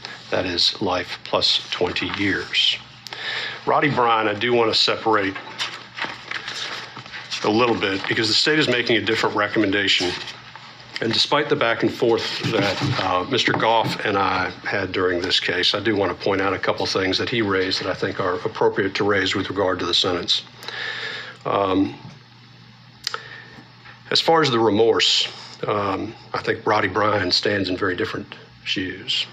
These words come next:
Um, it is obvious from the beginning, uh, that he questioned the tragedy that had occurred at the scene. It was on,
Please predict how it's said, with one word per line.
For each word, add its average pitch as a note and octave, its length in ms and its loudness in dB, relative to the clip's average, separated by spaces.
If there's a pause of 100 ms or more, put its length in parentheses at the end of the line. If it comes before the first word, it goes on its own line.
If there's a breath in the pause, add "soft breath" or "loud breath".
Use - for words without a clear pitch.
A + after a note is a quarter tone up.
(280)
Um, A2+ 420 -8 (500)
it A2+ 120 2
is A2+ 120 4
obvious A#2+ 440 4
from G#2 600 2
the A2+ 140 0
beginning, G2+ 560 0 (800 loud breath)
uh, G2+ 300 0
that A2 160 0
he A2+ 100 0
questioned A2 800 2 (100)
the A2 80 -2
tragedy A#2 640 2 (240)
that G#2 140 0
had G#2 120 0
occurred G#2+ 380 2
at G2+ 80 -6
the - 80 -2
scene. A#2 480 2
It F#2+ 80 -2
was G2 140 -2
on, F#2+ 340 -4